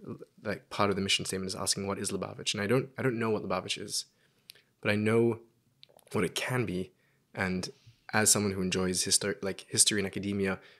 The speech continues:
we look at etymologies, the meaning of the word. Lubavitch, we know the etymology is, is a city of love, right? As a, as a, as a town of brotherly love, right? Philadelphia. That's what Lubavitch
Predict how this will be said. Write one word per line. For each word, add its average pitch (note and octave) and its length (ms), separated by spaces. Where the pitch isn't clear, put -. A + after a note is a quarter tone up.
we A2 80
look G#2 160
at F2+ 60
etymologies, F#2 500
the - 80
meaning G2 240
of F2+ 60
the G2+ 80
word. G2+ 180
Lubavitch, F#2+ 480
we G2 80
know F#2 80
the F2 80
etymology G#2 640
is, F#2+ 300
is G2 140
a F2+ 40
city G#2 240
of F#2+ 140
love, G2+ 460
right? G2+ 180
As G2 160
a, G2 140
as G2+ 120
a, F#2 160
as G#2+ 140
a F#2 60
town F#2+ 560
of F#2 160
brotherly F#2+ 340
love, F#2 440
right? - 200
Philadelphia. G2 760
That's C#3 200
what G#2+ 120
Lubavitch G2+ 400